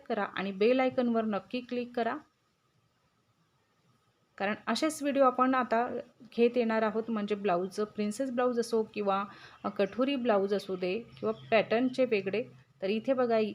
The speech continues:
अ, आपल्याला हा कपडा कमी पडतोय, तर तो असा आपल्याला जॉईंट करून घ्यायचा आहे. एक्स्ट्रावाला कपडा आपल्याला इथे जॉईंट करायचा आहे. आता, तर आता हा फ्रंटचा जो आकार आहे आपला अर्धा इंचाने आपण खाली घेत असतो, तो, तो आपण आधी कट करून घेणार आहोत.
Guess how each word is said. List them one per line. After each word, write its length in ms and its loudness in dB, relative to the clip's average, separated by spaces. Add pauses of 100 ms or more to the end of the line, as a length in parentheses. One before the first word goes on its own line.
(120)
अ, 80 -6
आपल्याला 440 0
हा 140 0
कपडा 340 -2
कमी 320 0
पडतोय, 400 0
तर 160 -10
तो 120 -2
असा 260 -4
आपल्याला 500 -2
जॉईंट 360 0
करून 280 -2
घ्यायचा 380 -2
आहे. 180 -4
एक्स्ट्रावाला 580 -6
कपडा 320 -8
आपल्याला 240 -4
इथे 340 -6 (560)
जॉईंट 260 2
करायचा 420 -6
आहे. 180 -12 (440)
आता, 100 4 (400)
तर 80 2
आता 180 0
हा 140 0
फ्रंटचा 480 2
जो 120 2
आकार 340 4
आहे 220 0
आपला 320 0
अर्धा 200 -2
इंचाने 380 -2
आपण 300 -4
खाली 240 -4
घेत 200 0
असतो, 300 -2
तो, 220 -2
तो 240 0
आपण 300 4
आधी 200 -4 (100)
कट 200 4
करून 260 -8
घेणार 280 -10
आहोत. 200 -14